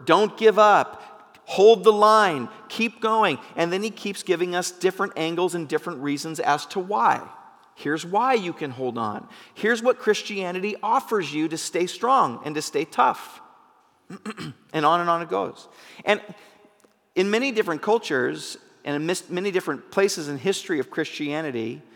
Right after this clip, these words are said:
um, this applies even today. I think of the, the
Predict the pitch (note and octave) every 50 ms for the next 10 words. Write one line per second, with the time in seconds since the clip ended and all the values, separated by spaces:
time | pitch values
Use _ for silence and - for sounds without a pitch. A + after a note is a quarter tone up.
0 | - _ _ _ _ _ - - C3+ C3 B2+ A#2+ A#2 A#2 - - - - - -
1 | - - - _ _ _ - C3+ F3+ G3 - F#3+ - - G#3 F3+ F3+ F#3 E3+ F#3
2 | F3+ E3+ F3 - - G3 G#3+ A3 D#3+ A#2 G2 D#3+ - - - - _ _ _ _
3 | _ _ _ _ _ _ _ _ _ _ _ _ _ - - _ _ _ _ -
4 | - B2+ B2+ - D#3 D#3+ D3+ E3 D#3 C#3+ C3+ C#3+ D3 C#3+ C#3+ C#3+ C#3 C3 C3 B2
5 | A#2+ - B2 - - - - - E2 -